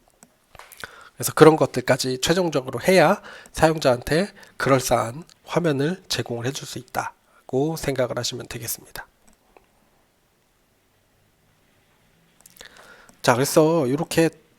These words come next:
다섯 가지, 어, 간단한 과정에 대해서 알아봤고요. 그래서 요 세 가지는 아티스트가 하는 거고, 어, 실시간으로 하는 건 요거 두 개인데 우리는 가장 핵심적인 요거를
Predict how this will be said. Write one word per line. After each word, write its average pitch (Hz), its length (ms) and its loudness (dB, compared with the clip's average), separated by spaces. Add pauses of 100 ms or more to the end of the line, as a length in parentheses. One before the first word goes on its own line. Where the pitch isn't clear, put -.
(120)
다섯 - 280 2
가지, 151 460 4
어, 113 240 -6
간단한 143 720 4
과정에 135 360 0
대해서 120 440 -2
알아봤고요. 127 720 -2
그래서 120 320 -4
요 123 100 4
세 156 160 4
가지는 165 500 2 (320)
아티스트가 127 640 0
하는 147 220 0
거고, 127 420 -4 (720)
어, 120 240 -6
실시간으로 151 640 4
하는 147 180 -2
건 120 160 -2
요거 123 220 0
두 - 160 -8
개인데 135 420 2
우리는 120 600 -6 (200)
가장 - 280 -8
핵심적인 143 760 -4
요거를 123 480 -2